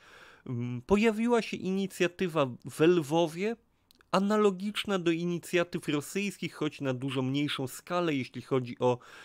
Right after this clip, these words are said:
finanse. Rosja od lat już prawie dwóch namawia swoich obywateli do udziału w wojnie, płacąc im pieniądze. Pojawiła się podobna informacja o tym, że mer Lwowa obiecuje po pięćdziesiąt tysięcy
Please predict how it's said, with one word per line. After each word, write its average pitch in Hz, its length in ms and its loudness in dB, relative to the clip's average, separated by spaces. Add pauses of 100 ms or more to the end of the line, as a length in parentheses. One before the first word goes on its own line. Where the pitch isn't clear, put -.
(140)
finanse. 151 840 2
Rosja 202 600 2
od - 340 -2
lat 151 480 2
już 120 400 -4 (140)
prawie 120 400 2
dwóch 202 520 -4 (580)
namawia 180 920 2
swoich - 480 0
obywateli 139 640 0
do 139 100 2
udziału 135 380 2
w 117 140 -8
wojnie, 156 380 2
płacąc 143 680 0
im 143 200 0
pieniądze. 131 680 -2 (400)
Pojawiła 220 500 2
się - 140 -4
podobna 160 720 0
informacja 143 920 0 (260)
o 156 120 0
tym, 143 220 -2
że 131 120 0
mer 135 400 2
Lwowa 170 580 2
obiecuje 160 540 -2
po 135 140 -8
pięćdziesiąt 139 640 -2
tysięcy 123 580 -4